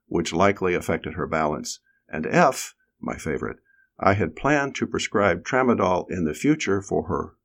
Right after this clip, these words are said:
sore toe, and tramadol would have affected her balance if I had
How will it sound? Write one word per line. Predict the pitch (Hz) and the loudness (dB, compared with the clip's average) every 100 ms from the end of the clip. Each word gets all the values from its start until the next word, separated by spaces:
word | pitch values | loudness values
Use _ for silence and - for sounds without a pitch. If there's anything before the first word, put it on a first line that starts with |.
| - | -14
sore | - 80 76 - | -2 0 0 -2
toe, | - 120 113 - _ _ _ | 0 0 0 -4 _ _ _
and | - 92 92 | -2 -2 -2
tramadol | - 123 113 90 85 82 80 | 0 2 4 4 4 4 0
would | 85 87 73 | 0 0 0
have | 82 80 | 0 0
affected | - 107 - 80 80 | 0 0 0 -2 -2
her | 95 82 67 - | 0 0 -2 -4
balance | 85 76 71 - - - _ _ | -2 0 -2 -6 -12 -14 _ _
if | - 78 80 | -4 -2 -2
I | 69 | -4
had | 71 67 | -4 -6